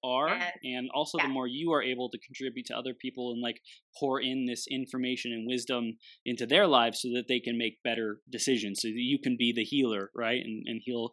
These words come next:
Speaker 2: Yeah.
Speaker 1: help them heal themselves, but also teach them how to heal themselves, 'cause it's great to, you know,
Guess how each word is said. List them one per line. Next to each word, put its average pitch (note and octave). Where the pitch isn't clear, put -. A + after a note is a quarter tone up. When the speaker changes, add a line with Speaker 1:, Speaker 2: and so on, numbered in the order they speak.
Speaker 2:
Yeah. F3
Speaker 1:
help C#3+
them D#3
heal D3
themselves, B2
but C3
also B2+
teach -
them A#2+
how A2+
to A2
heal A2
themselves, A2+
'cause A#2
it's G#2+
great B2+
to, A2
you B2
know, A2+